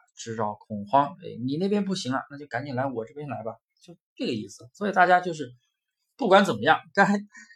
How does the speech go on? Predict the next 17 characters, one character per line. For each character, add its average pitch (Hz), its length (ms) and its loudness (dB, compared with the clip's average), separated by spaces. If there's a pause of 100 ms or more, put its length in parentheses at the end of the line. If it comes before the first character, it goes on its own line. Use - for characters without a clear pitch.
(760)
你 131 180 -2
该 180 180 8
铺 180 200 -4
货 185 200 2
的 - 120 -4
你 104 80 -18
就 127 80 -10
铺 131 200 -10
货， 156 260 -6
该 151 120 -2
裂 156 140 0
变 139 160 -4
的 110 80 -10
就 117 140 -4
裂 127 180 -2
变 127 180 -2
啊， - 260 -14